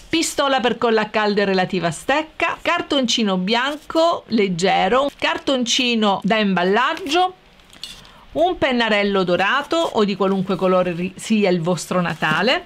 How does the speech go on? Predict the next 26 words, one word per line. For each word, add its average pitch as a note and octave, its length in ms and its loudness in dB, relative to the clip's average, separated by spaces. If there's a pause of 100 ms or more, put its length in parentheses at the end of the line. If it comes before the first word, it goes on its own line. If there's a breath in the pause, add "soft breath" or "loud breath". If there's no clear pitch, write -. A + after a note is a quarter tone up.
un F4 240 2
pezzetto B3+ 720 0
di F#3+ 240 2
acetato, A3+ 840 0
che G3+ 180 0
è F#3+ 60 0
questa A3+ 460 0
plastica F#3+ 720 0
trasparente F3+ 1400 0
e, F3+ 420 0
eh, D#3+ 340 -2
leggera. E3+ 760 2
Potete A3 320 0
utilizzare F#3+ 640 0
anche F#3+ 340 0
le G#3 220 2
superfici F#3+ 1120 -2
delle F#3 340 2
vaschette F3+ 760 -2
per F#3+ 260 -2
alimenti E3+ 640 -2
se G#3 120 -2
sono F#3 280 -2
lisce F3 300 -2
e D#3 60 -6
trasparenti, C4 840 -4